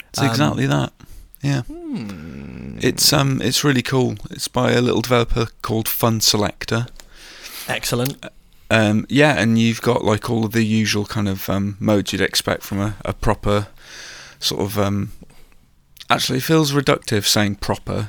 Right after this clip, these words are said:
Speaker 1: 'cause this is a proper racing game.
Speaker 2: <laughs>
Speaker 1: It's, I suppose
Speaker 2: Yeah.
Speaker 1: it's not the standard format that a racing game takes. It's not behind the car. It's not a chase camera or a,
Speaker 2: Mm.
Speaker 1: or inside the car or anything like that. It's always, you know, above,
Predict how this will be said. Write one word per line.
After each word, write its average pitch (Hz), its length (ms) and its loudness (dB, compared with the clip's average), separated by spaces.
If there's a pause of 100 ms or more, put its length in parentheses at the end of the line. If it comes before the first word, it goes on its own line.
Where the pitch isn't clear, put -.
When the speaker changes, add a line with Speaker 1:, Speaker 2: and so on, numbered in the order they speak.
Speaker 1:
'cause 131 160 2
this 139 160 -2
is - 80 -2
a - 40 -2
proper - 300 4
racing - 380 6
game. - 340 2
Speaker 2:
<laughs> 349 680 4 (560)
Speaker 1:
It's, 302 220 4
I - 80 6
suppose 135 380 6
Speaker 2:
Yeah. - 60 0
Speaker 1:
it's - 140 0
not 117 220 2
the 120 80 0
standard 120 500 4
format 104 460 2
that 101 240 -2
a - 60 2
racing 107 380 0
game 104 200 0
takes. - 440 -4
It's 127 100 -4
not 113 160 0
behind 110 400 0
the 95 60 -4
car. 101 360 0
It's - 140 -6
not 82 100 -4
a - 20 -8
chase 104 380 0
camera 110 400 -2
or 98 260 0
a, 90 120 0 (100)
Speaker 2:
Mm. 135 340 2
Speaker 1:
or 107 160 4
inside 101 420 2
the 98 80 -4
car 92 240 0
or 92 40 0
anything 95 280 -4
like 80 120 -2
that. 85 160 0
It's - 160 -2
always, 104 560 0 (540)
you - 100 -4
know, 104 160 0
above, 104 640 0